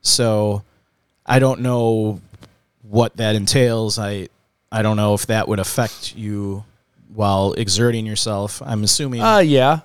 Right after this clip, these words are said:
Speaker 2: I mean, he could, uh, if you have a pacemaker and it's because you're getting abnormal ar-, arrhythmia, which would be triggered by stress.
Speaker 1: Yeah.
Speaker 2: So, but the point of the pacemaker is it paces your heart. So you might feel it, but
Speaker 1: Yeah.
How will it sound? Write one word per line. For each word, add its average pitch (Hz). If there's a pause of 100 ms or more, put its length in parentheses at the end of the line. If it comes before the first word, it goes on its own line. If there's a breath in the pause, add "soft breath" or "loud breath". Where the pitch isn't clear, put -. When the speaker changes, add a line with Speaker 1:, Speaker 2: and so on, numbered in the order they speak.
(100)
Speaker 2:
I 160
mean, 160
he 156
could, 143 (200)
uh, 143
if 156
you 180
have 175
a 127
pacemaker 147
and 127
it's 123
because 131
you're 127
getting 127
abnormal 127 (380)
ar-, 127
arrhythmia, 123
which 120
would 123
be 120
triggered 120
by 113
stress. -
Speaker 1:
Yeah. 104
Speaker 2:
So, 123 (100)
but 160
the 147
point 151
of 120
the -
pacemaker 139
is 123
it 127
paces 117
your 113
heart. 98
So 107 (440)
you 143
might 131
feel 156
it, 123
but 131 (560)
Speaker 1:
Yeah. 98